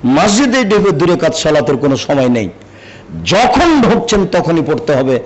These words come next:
না পড়ে আপনি বুঝতে পারবেন না। এটা টাইমের সাথে নয়, এটা অধিকার। কথা বোঝা যায়নি? আর একটা ইবাদত,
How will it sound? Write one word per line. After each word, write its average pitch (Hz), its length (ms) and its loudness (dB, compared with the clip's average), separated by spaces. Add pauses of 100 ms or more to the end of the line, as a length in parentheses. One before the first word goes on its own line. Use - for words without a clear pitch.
(280)
না 139 280 2
পড়ে 185 260 0
আপনি 156 200 -2
বুঝতে 135 320 -2
পারবেন 113 240 0
না। 107 140 -4 (260)
এটা 156 220 0 (200)
টাইমের 285 380 2
সাথে 202 340 0
নয়, 160 240 0 (340)
এটা 156 220 2
অধিকার। 156 540 2 (1500)
কথা 147 200 0
বোঝা 185 240 2
যায়নি? 202 300 2 (1000)
আর 233 200 0
একটা 226 500 0
ইবাদত, 180 420 0